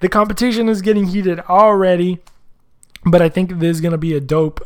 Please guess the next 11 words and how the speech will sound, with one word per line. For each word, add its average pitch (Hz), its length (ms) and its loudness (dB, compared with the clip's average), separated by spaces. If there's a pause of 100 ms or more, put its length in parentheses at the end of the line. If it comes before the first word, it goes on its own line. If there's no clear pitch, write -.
(100)
uh, 147 420 -8 (120)
experiment 180 640 -4
that 156 120 -4
we're 151 120 -4
doing. 160 340 -6
So, 143 280 -6 (280)
once 233 240 2
again, 226 400 -4
thank 214 240 -2
you 208 60 -6
guys 208 360 0